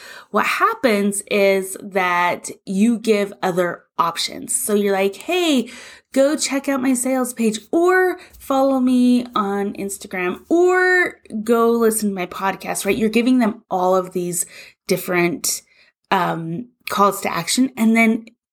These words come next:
no action gets taken. Like, they're confused and it's like, "Okay, you know, like, move on." Or maybe they'll take one call to action, but we want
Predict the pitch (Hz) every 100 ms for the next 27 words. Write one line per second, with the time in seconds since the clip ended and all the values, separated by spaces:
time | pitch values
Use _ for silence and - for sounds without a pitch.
0 | _ _ - 202 202 185 - 170 - 175
1 | - - - 196 165 170 185 180 180 170
2 | 302 294 294 - 208 196 196 185 - -
3 | - - - _ _ _ - 240 226 190
4 | 185 185 _ 220 180 147 151 170 175 208
5 | 180 175 165 226 240 247 262 233 214 220
6 | 220 214 202 202 190 180 - 214 202 -
7 | - - - 233 262 285 277 220 208 202